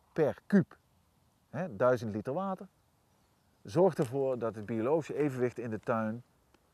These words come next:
vijver, weer snel op peil is. En dus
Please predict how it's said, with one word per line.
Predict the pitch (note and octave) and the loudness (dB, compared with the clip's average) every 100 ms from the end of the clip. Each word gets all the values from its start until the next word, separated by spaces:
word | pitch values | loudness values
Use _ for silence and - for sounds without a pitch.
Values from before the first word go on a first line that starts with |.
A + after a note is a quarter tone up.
| _ _ | _ _
vijver, | F2+ F2+ G2+ G2+ F#2 F#2 _ _ _ | -12 -6 -4 -4 -8 -16 _ _ _
weer | - G2+ A#2 A2 - _ _ | -10 -4 -2 -4 -8 _ _
snel | - D3 D#3 D3+ | -12 -6 -4 -4
op | - A#2 | -6 -2
peil | C#3 A#2+ A#2 | 0 0 0
is. | C#3+ - _ _ _ _ _ _ _ _ _ | -6 -12 _ _ _ _ _ _ _ _ _
En | B2 A2 G2+ _ _ _ _ _ _ _ - | -4 -4 -6 _ _ _ _ _ _ _ -16
dus | G#2 B2+ C3+ - | -4 2 2 0